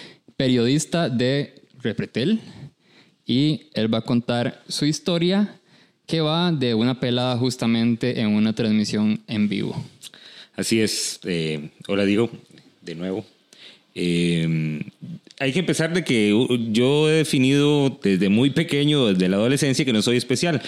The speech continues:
Speaker 2: porque me llamo Alonso Solís. Y hay un jugador de fútbol que se llama Alonso Solís, y eso me ha atormentado toda la vida, entonces eso ya me define como alguien no especial. Entonces les voy a contar la historia específica de mi primera transmisión en vivo en televisión. Yo ahora trabajo en televisión.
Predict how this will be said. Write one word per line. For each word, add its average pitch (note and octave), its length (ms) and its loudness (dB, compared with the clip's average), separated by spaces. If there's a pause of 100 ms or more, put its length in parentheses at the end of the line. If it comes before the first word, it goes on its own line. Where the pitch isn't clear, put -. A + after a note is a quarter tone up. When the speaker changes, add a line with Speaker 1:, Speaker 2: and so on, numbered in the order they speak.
(220)
Speaker 2:
porque E3+ 160 2
me F3+ 80 2
llamo D3 180 2
Alonso C3 300 2
Solís. F#2 440 0 (360)
Y A#2 460 2
hay F#2+ 180 2
un G#2+ 60 4
jugador B2+ 320 2
de C3+ 80 0
fútbol D#3 300 0
que B2 80 0
se G2 80 0
llama F#2+ 160 0
Alonso G2 320 0
Solís, D3+ 520 0 (560)
y A2 220 2
eso A2+ 280 2
me A#2+ 140 2
ha A2+ 60 0
atormentado G#2+ 460 0
toda A2 120 -2
la G#2+ 80 2
vida, G2+ 180 4
entonces G2 320 2
eso G#2 120 0
ya G#2+ 200 0
me A2+ 120 2
define A2 280 0
como G2+ 160 2
alguien G#2 200 2
no G2 80 4
especial. F#2 460 -2
Entonces G#2 300 2
les A#2 80 2
voy A#2+ 140 2
a A#2 40 0
contar B2 520 -2 (400)
la G2+ 180 2
historia D#3+ 280 0
específica F#3 720 0
de A2+ 260 0
mi A2 160 4
primera B2+ 460 0
transmisión B2 560 2
en C3 120 2
vivo B2+ 200 2
en B2+ 100 2
televisión. F2+ 520 2
Yo E2 120 2
ahora F#2+ 140 2
trabajo G#2+ 240 -2
en A2 80 0
televisión. B2 500 0